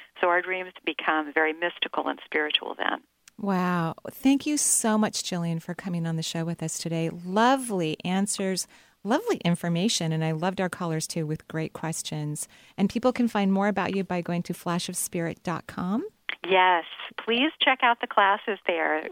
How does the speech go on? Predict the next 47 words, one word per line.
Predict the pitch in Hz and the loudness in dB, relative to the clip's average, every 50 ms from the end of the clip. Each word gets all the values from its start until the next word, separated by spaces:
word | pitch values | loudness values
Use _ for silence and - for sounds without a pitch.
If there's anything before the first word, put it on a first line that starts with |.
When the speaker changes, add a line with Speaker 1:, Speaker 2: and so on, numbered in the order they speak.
| - - - | -10 -4 0
Speaker 1:
I'm | - 175 175 - _ | 2 2 2 0 _
getting | - 196 185 180 185 | -2 -2 -2 -2 -2
a | 175 | 2
lot | 165 175 180 180 | 4 6 6 6
of | 185 - | 4 2
good | - 185 | -2 -2
response | 175 175 - - - 170 156 - - - | -2 -2 -2 2 2 2 2 0 -2 -2
from | - 160 151 | -2 -2 -2
them. | 151 143 147 - - - _ _ _ _ - | -2 -4 -4 -4 -6 -12 _ _ _ _ -8
Speaker 2:
Lovely. | 180 185 190 185 196 185 190 165 - - | -2 0 2 2 2 0 -2 -6 -4 0
And | 175 196 | 2 4
you | 208 202 | 4 4
have | 196 - | 2 0
four | - - 226 240 | -2 0 0 0
books, | 226 233 226 - - - - - - | 0 0 -2 -2 -2 -6 -6 -6 -4
um, | 185 185 180 180 180 175 - - _ _ - | -2 0 0 2 0 0 -2 -6 _ _ 2
you | 196 196 | 4 4
know, | 185 175 170 | 6 4 4
that | 180 175 | 2 0
are | 175 - | 0 0
already | 185 196 196 202 208 196 | 0 0 0 2 0 0
written | 185 196 - 175 196 | 0 0 0 2 2
and | 180 165 160 - - | 2 0 -2 -2 0
out | 190 190 202 | 0 2 2
on | 208 208 | 2 2
the | 196 | 2
market. | 185 175 175 175 - - 180 175 - - - - - _ _ - | 2 2 0 -2 -2 -4 -4 -4 -4 -8 -12 -20 -20 _ _ 0
And | 190 190 185 | 2 4 4
one | 190 196 202 | 6 4 4
of | 208 | 2
them | 190 190 190 180 | 2 2 0 0
is | 175 170 | 0 -2
the | - 175 170 | -4 -6 -4
complete | - 175 175 - - 185 - - | -4 -4 -4 -4 -4 -6 -6 -4
dream | - 185 175 175 | -4 -2 -2 -2
book, | 170 170 180 - - - | -2 -2 -4 -6 -6 -6
Discover | - 170 - - - 185 175 180 175 | -4 -4 -2 -2 -2 -2 -2 0 -2
What | 170 - - | -2 -2 -2
Your | 175 165 | -4 -4
Dreams | - 170 170 165 165 - | -2 -2 -2 -2 -2 -4
Revi-, | 170 165 - 180 185 185 - - | -6 -4 -2 -2 -2 -2 -2 -2
Reveal | 170 165 165 156 - 185 180 175 175 - | 0 0 0 0 2 0 0 0 0 -2
About | - 165 165 160 - | -4 -2 -2 -2 -2
You | - 170 165 165 165 - | -2 -2 0 0 0 0
and | - 170 165 160 | 0 0 0 0
Your | 160 156 | 2 0
Life. | 160 156 165 165 156 165 208 311 - - - | 0 0 0 0 0 2 0 0 -2 -6 -16